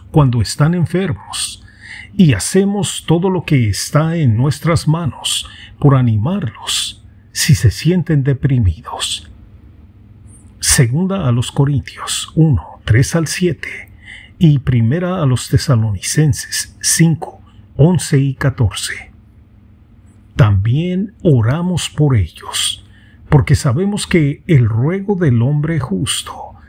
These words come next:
tiene un efecto poderoso.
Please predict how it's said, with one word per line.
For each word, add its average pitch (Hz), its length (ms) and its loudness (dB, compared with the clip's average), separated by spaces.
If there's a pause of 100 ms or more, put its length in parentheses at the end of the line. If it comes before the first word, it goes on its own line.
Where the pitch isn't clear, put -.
(240)
tiene 165 600 0 (140)
un 180 220 4
efecto - 680 -2 (460)
poderoso. 120 720 0